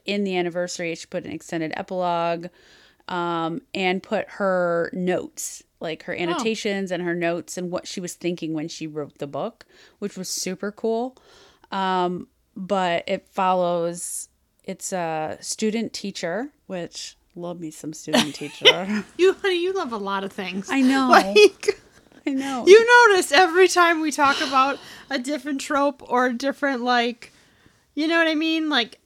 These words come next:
Speaker 2: you're always like, "Oh, I love me some priests. I love me some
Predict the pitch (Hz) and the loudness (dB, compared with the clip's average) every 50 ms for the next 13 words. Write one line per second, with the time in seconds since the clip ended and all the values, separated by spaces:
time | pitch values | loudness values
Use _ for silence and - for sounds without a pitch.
0 | _ _ _ 254 262 302 285 269 277 269 269 269 254 233 240 226 - 233 220 214 | _ _ _ -2 2 4 6 6 6 6 6 4 2 2 0 0 -2 -2 -2 -2
1 | 208 - - 247 254 233 202 208 214 214 202 214 214 196 - - 190 180 - 196 | -4 -6 -8 -6 -4 -4 -2 -2 -2 -4 -4 -4 -6 -6 -6 -10 -12 -12 -10 -8
2 | 196 185 180 190 - - - - - - - - _ _ 240 233 247 247 214 220 | -8 -6 -6 -8 -8 -12 -16 -20 -20 -20 -20 -20 _ _ -2 0 0 2 2 0
3 | 220 220 - 214 208 | 0 -2 -2 -4 -4